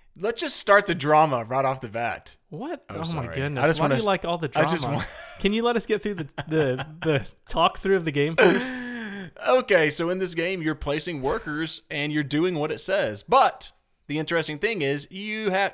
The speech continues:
Speaker 1: can only place a worker where there's not a timer.
Speaker 2: There's no turns in this game.
Speaker 1: How about that?
Speaker 2: No
Speaker 1: But
Speaker 2: turns.
Speaker 1: then you can't actually do the action until the timer is on that row.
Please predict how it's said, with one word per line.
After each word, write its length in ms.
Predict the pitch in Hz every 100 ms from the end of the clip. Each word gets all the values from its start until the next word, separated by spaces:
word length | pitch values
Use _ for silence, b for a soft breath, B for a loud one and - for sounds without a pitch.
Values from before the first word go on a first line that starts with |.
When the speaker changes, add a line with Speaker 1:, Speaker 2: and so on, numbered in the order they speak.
| -
Speaker 1:
can 100 | 180
only 180 | 220 208
place 240 | 180 170
a 40 |
worker 280 | 170 190 165
where 160 | 147 156
there's 180 | 160 143
not 180 | 160 165
a 40 |
timer. 480 | 160 190 214 107 - _
Speaker 2:
There's 200 | 147 180
no 160 | 202 233
turns 400 | 226 254 262 220
in 120 | 226
this 140 | 196
game. 400 | - 147 120 107 101
Speaker 1:
How 60 |
about 220 | 127 127 143
that? 300 | 151 110 -
Speaker 2:
No 180 | 135 165
Speaker 1:
But 80 | 190
Speaker 2:
turns. 220 | 160 127
Speaker 1:
then 360 | 185 269 233 220
you 100 | 160
can't 240 | 185 190 - _
actually 260 | 147 160 156
do 160 | 139 269
the 140 | 247
action 440 | 180 175 - 226 -
until 160 | 175 160
the 80 | 147
timer 380 | 151 127 127
is 140 | 131 120
on 320 | 120 120 127
that 400 | - 101 110 - - _ -
row. 420 | 180 165 80 -